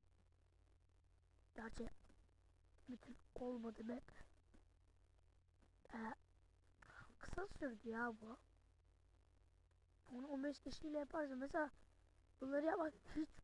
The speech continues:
uzun sürmedi. Hiç. Evet, hiç uzun sürmedi. Burada bir arkadaşımız nah şeklinde görünsün diye. Nah size gemi demek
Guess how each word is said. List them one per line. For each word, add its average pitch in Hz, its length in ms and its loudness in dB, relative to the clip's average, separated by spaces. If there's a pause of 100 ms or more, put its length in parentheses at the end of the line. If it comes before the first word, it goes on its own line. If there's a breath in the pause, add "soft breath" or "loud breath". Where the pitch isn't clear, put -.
uzun 254 260 -4
sürmedi. 214 500 -8 (720)
Hiç. 262 100 -4 (3750 loud breath)
Evet, 240 380 2
hiç 320 100 4 (120)
uzun 285 260 2
sürmedi. 240 640 0 (1000)
Burada 285 180 2
bir 285 60 4
arkadaşımız 269 640 2 (680)
nah 254 380 4 (160)
şeklinde 240 640 -4 (200)
görünsün 226 600 -6
diye. - 220 -16 (1500)
Nah 240 220 -2 (120)
size 233 180 2
gemi 226 380 0 (320)
demek 226 280 -6